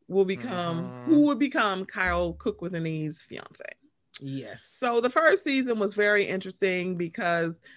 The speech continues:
Speaker 1: Lindsay and I guess Christina were roommates,
Speaker 2: Mm-hmm.
Speaker 1: and shit started hitting the fan because Lindsay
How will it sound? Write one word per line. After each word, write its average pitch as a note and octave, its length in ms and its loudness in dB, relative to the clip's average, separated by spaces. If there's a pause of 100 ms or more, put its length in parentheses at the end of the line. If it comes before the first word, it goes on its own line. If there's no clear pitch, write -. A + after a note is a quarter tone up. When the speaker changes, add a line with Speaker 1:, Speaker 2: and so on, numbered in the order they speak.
(120)
Speaker 1:
Lindsay D4 760 0
and F3+ 200 2
I F3 220 2 (160)
guess A3 220 -6
Christina A#3+ 600 -4
were E3 240 -2
roommates, A#4 1040 -4 (160)
Speaker 2:
Mm-hmm. D#3 500 -8
Speaker 1:
and A#3 760 0
shit - 340 -6
started C4 320 2
hitting A#3 260 0
the G3+ 80 -2
fan A#3+ 680 -4 (400)
because G3 640 4
Lindsay G#3 840 -2